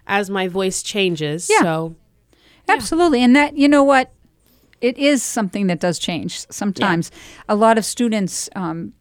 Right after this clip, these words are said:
Speaker 2: especially when they're young, and if they have teachers that maybe aren't as, um, experienced, you know, at the beginning,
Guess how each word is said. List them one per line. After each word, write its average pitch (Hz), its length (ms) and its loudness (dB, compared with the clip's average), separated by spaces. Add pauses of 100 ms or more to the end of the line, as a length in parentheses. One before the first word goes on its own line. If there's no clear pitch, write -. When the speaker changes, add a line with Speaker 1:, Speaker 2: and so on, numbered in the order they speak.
Speaker 2:
especially 208 500 -4
when 196 180 -2
they're 196 100 -2
young, 175 500 -2
and 180 180 -8
if 170 160 -10
they 185 180 -2
have 185 420 0
teachers 185 380 -8
that - 120 -14
maybe 175 320 -4
aren't 170 240 -4
as, 160 340 -8 (560)
um, 151 440 -4 (560)
experienced, 175 720 -8
you 170 80 -6
know, 165 100 -4
at 160 80 -6
the 165 80 -8
beginning, 151 460 -4